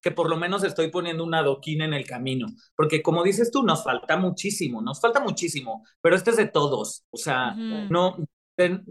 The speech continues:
Speaker 1: de nada nos va a servir que ahorita que la persona que tenga más seguidores en el mundo diga algo así si los seguidores no lo hacen,
Speaker 2: Exactamente.
Speaker 1: ¿no? Entonces, eh, creo que hay que tomar conciencia de eso y hay que interesarnos un poquito en los demás.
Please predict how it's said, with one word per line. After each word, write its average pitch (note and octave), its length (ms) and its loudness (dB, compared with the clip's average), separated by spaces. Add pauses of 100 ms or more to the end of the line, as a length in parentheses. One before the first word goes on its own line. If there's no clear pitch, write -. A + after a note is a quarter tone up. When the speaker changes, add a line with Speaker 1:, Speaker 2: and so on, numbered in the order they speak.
(160)
Speaker 1:
de F#3 480 2
nada G#3+ 260 6
nos G#3 160 4
va F#3 40 6
a F3+ 40 4
servir E3+ 300 0
que F#3 100 -2
ahorita D#3+ 360 0
que E3 80 -4
la C#3+ 120 -2
persona E3+ 300 -4
que F#3 80 -2
tenga D#3+ 220 -2
más D#3 240 -2
seguidores D3+ 500 -2
en B2 100 -4
el B2 160 -12
mundo D#3+ 600 0 (260)
diga F3+ 380 2
algo F3+ 200 2
así F3 280 -4
si F#3+ 180 -6
los D3 180 0
seguidores E3+ 600 2
no E3 140 -2
lo D3+ 160 2
hacen, C3+ 440 -4 (440)
Speaker 2:
Exactamente. F3 480 -12
Speaker 1:
¿no? F3 340 -4
Entonces, E3 460 -2
eh, D3+ 240 -2 (160)
creo G3+ 180 2
que A#3 80 2
hay A3+ 100 6
que A#3 120 4
tomar F#3+ 320 0
conciencia F3 480 -2
de D#3+ 100 2
eso F3 160 -2
y F3 60 2
hay E3 120 0
que F#3+ 100 -6
interesarnos F3+ 680 -2
un E3+ 120 -6
poquito F3+ 560 0 (240)
en D3+ 120 2
los C3 120 4
demás. C3 600 0